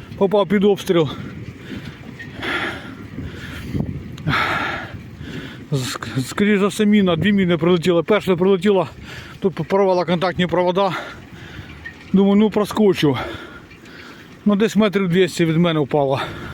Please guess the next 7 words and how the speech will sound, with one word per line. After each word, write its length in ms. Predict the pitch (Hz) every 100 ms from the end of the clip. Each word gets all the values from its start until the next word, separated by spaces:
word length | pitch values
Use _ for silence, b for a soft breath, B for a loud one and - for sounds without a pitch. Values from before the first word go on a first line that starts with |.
| B B B B B B -
міна 340 | 175 175 131 - B B B
на 120 | 147 165
асфальт. 420 | - 180 151 - B B B B B B B B B B B
І 40 | 139
прилетіла 480 | 170 185 165 208 175
в 40 |
промзону. 540 | 175 190 165 160 147